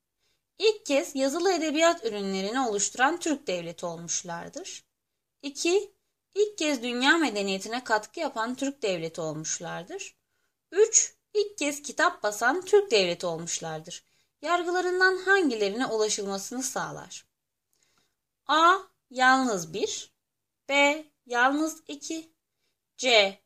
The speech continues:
yalnız üç, D, bir ve iki, E, bir, iki ve üç. Beşinci sorunun doğru yanıtı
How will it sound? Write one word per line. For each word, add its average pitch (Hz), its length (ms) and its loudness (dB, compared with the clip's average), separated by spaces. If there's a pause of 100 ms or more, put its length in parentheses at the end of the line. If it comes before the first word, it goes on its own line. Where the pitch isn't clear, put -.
yalnız 285 640 0
üç, - 440 -4 (680)
D, 233 400 4 (140)
bir 233 240 -4
ve 294 220 4
iki, 330 520 -10 (420)
E, 208 380 -2 (120)
bir, 190 320 -10 (120)
iki 370 320 -2
ve 190 140 0
üç. - 320 -10 (600)
Beşinci 403 400 -2
sorunun 226 540 0
doğru 294 280 4
yanıtı 254 580 -2